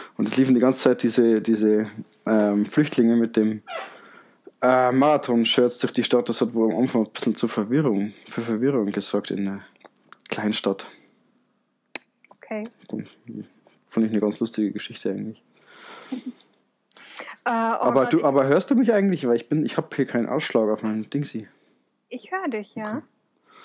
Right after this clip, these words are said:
Speaker 1: Dann hört mich das Aufnahmegerät auch. Geht
Speaker 2: Hoffe
Speaker 1: gar,
Speaker 2: ich.
Speaker 1: geht gar nicht anders.
Speaker 2: Hoffe ich. Ähm, nee, was wollte ich denn jetzt erzählen?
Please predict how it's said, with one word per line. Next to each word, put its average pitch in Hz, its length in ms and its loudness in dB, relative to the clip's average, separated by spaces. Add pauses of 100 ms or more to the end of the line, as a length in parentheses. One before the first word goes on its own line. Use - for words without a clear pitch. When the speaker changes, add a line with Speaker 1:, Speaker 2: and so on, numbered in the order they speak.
(1800)
Speaker 1:
Dann 104 180 -4
hört 120 140 2
mich 117 220 0
das - 460 -4
Aufnahmegerät 107 640 -2
auch. 87 220 -10 (960)
Geht - 160 -2
Speaker 2:
Hoffe 202 140 -2
Speaker 1:
gar, 220 100 -6
Speaker 2:
ich. 214 160 -16
Speaker 1:
geht 120 200 0
gar 104 120 -2
nicht 98 140 -2
anders. 98 360 -4 (680)
Speaker 2:
Hoffe 214 320 -10
ich. 214 60 -16 (1080)
Ähm, 220 480 -4
nee, 226 180 -6
was 233 160 -8
wollte 240 160 -4
ich 220 80 -12
denn 226 140 -6
jetzt 226 160 -8
erzählen? 220 640 -4